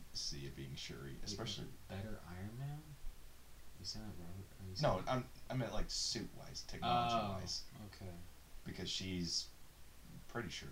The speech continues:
Speaker 1: she's smarter than Iron Man. Or than
Speaker 2: Tony Stark.
Speaker 1: Yeah. But,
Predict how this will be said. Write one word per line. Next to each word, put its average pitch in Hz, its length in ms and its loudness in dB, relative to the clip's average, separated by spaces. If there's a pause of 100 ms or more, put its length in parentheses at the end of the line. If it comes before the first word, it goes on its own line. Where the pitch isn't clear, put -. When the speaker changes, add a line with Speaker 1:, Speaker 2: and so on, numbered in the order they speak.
(160)
Speaker 1:
she's - 180 -4
smarter - 340 -4
than - 160 -8
Iron 52 300 -8
Man. 53 220 -6 (600)
Or 90 100 -6 (260)
than - 140 -8
Speaker 2:
Tony 98 260 -2
Stark. 92 360 -6 (240)
Speaker 1:
Yeah. - 60 -6 (2250)
But, 139 220 -4